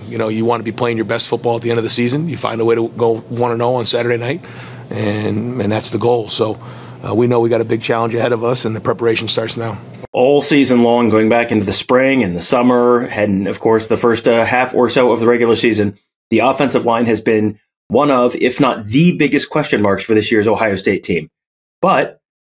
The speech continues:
Speaker 2: Saturday against, against Purdue, they were able to run the ball well, even when it seemed like Purdue was looking for it and even sort of stacking the box against it. So wh-, how encouraging was that for Ryan Day to see the offensive line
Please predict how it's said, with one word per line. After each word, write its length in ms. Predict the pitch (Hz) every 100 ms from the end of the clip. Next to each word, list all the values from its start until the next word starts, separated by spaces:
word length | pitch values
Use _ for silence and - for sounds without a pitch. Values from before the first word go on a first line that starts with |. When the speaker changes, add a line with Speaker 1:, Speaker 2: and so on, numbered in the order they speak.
| -
Speaker 2:
Saturday 480 | 101 117 120 110 120
against, 280 | 104 -
against 300 | 101 110 104
Purdue, 460 | - 127 160 139 135 _ _ _ _
they 140 | - 147
were 180 | 247 233
able 120 | 196
to 60 |
run 180 | 156 151
the 60 | 143
ball 240 | 135 127
well, 300 | 123 120 120 131
even 260 | 175 214
when 120 | 175
it 140 | 156 -
seemed 220 | - 165
like 220 | 123 113
Purdue 340 | - 127 135 135
was 500 | 120 113 104 95 -
looking 380 | 120 185 185 120
for 280 | 117 107 110
it 60 |
and 100 | 113
even 160 | 123 123
sort 140 | 123
of 80 | 117
stacking 420 | - 127 131 139
the 60 | 107
box 360 | 127 165 160
against 380 | 110 147 170 -
it. 160 | - -
So 280 | 104 98 - _ _ _ _ -
wh-, 120 | 113
how 220 | 135 151
encouraging 500 | 160 - 147 135 131
was 120 | 120 113
that 260 | 135 -
for 100 | 113
Ryan 300 | 110 107 104
Day 140 | 101 98
to 80 |
see 120 | 92 107
the 100 | 107
offensive 380 | 104 110 104
line 380 | 110 107 101 92